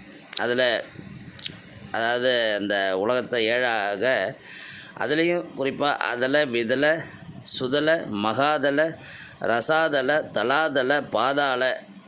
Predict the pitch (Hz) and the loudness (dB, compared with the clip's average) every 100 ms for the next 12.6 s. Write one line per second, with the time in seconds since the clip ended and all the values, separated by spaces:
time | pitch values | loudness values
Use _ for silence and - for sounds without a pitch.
0 | - 117 113 120 117 113 107 131 131 117 | -10 -4 -2 0 2 2 0 -2 -2 -2
1 | 113 107 98 90 87 - - - - - | 0 0 0 0 -2 -4 -10 -18 -20 -20
2 | - - - - - 139 160 165 165 165 | -20 -20 -20 -10 -4 0 0 0 0 2
3 | 151 147 156 160 - - - - - - | 0 0 0 -2 -6 -18 -20 -20 0 4
4 | 110 131 123 104 101 123 120 151 135 120 | 4 6 4 4 0 -2 0 2 2 2
5 | 131 120 104 101 95 92 87 - 110 113 | 2 2 0 2 2 4 2 -2 -2 0
6 | 104 131 156 156 147 147 131 117 120 - | 0 2 2 2 0 0 2 2 0 -2
7 | 120 110 120 123 120 117 113 107 104 101 | 0 0 2 2 2 2 2 2 0 0
8 | 147 117 - - - - - 120 135 151 | 0 0 -4 -14 -16 -16 -6 -4 0 0
9 | - 117 147 160 165 147 123 127 139 135 | 0 0 2 2 2 2 2 2 2 2
10 | 127 120 117 151 - 110 120 123 156 160 | 2 2 2 2 0 -2 0 2 2 0
11 | - - 131 147 143 117 120 117 151 - | -6 -4 0 2 0 -2 0 2 0 0
12 | 110 117 120 110 110 101 | -2 0 0 0 0 -2